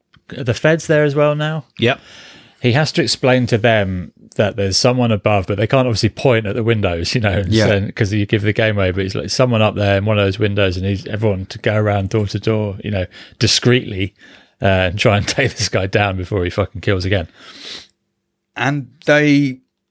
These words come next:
Speaker 3: they manage to, to kind of do that, really, don't they? They manage to get to a situation where the net starts closing in, and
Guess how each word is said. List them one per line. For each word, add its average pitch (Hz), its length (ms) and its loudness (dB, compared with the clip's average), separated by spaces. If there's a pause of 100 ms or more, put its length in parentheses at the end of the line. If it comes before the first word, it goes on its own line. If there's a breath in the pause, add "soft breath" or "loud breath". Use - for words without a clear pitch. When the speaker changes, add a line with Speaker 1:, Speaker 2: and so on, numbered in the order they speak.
Speaker 3:
they 139 160 -2
manage 170 580 0
to, 123 320 4
to - 160 -6
kind 139 240 0
of 95 120 -4
do 139 240 2
that, 85 240 -6
really, 104 300 2
don't 139 220 0
they? 98 140 0
They 107 140 0
manage 120 400 0
to 110 80 -2
get 123 240 -2
to 113 140 -2
a 101 60 2
situation 107 920 0
where 104 220 2
the 98 140 0
net 113 360 -2
starts - 420 -2
closing 104 560 0
in, 98 380 0
and 104 500 -2